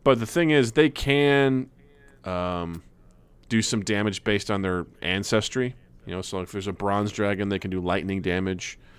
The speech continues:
things like that. Um, and they do have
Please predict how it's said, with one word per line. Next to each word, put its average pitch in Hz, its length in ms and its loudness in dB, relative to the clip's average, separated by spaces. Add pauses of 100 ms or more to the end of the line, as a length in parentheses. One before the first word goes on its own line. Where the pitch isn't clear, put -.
(400)
things 98 220 -4
like 92 180 -2
that. 92 320 2 (600)
Um, 87 600 -2 (1000)
and 113 120 4
they 120 100 8
do 143 160 10
have 131 640 10